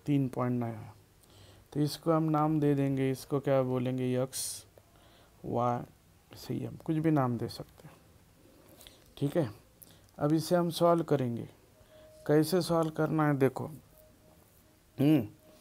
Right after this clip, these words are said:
अब हमें इसको easy कर देंगे हम, वही करेंगे, ए, बी, वाई, X और एम।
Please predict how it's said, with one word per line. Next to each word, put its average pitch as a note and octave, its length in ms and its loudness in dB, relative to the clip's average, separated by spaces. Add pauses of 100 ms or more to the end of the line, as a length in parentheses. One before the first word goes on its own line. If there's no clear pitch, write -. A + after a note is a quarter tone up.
(540)
अब D#3 180 4
हमें D#3 420 2 (180)
इसको D#3 640 0 (1120)
easy D#3+ 300 4
कर F3 220 2
देंगे B2+ 320 0
हम, D3+ 300 -6 (160)
वही D3+ 200 6
करेंगे, C3+ 480 2 (140)
ए, C#3 320 4 (160)
बी, C#3+ 320 0 (800)
वाई, C#3 380 8 (560)
X C3 340 4 (100)
और C#3+ 140 6
एम। C3+ 260 4